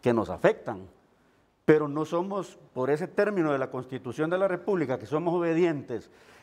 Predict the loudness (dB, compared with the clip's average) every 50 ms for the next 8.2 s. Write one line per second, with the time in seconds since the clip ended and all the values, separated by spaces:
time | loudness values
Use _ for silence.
0 | _ 0 2 2 4 4 2 4 4 4 4 2 2 0 -2 -2 -2 -2 -2 -6
1 | -6 -4 -4 -4 -4 -4 -10 -20 -20 _ _ _ -10 -6 -4 -2 0 0 0 0
2 | 0 0 2 2 2 0 -2 -2 0 0 2 2 2 0 0 -2 -4 -2 -2 -4
3 | -4 -4 -6 -4 -4 -4 -2 0 2 2 2 0 -2 -4 -10 -16 -20 -20 _ _
4 | _ _ -2 0 0 0 0 -2 -2 -2 -4 -6 -6 -8 -4 0 2 4 4 4
5 | 2 -2 -6 -12 -20 -20 _ _ _ _ -6 -2 2 2 4 4 2 0 0 -2
6 | -2 0 -2 -2 -4 -6 -6 -6 -4 -2 0 2 2 4 4 2 2 0 -2 -2
7 | -2 -2 0 0 0 0 0 0 0 0 -2 -2 -2 -2 -4 -4 -6 -4 0 2
8 | 2 2 2 -2 -6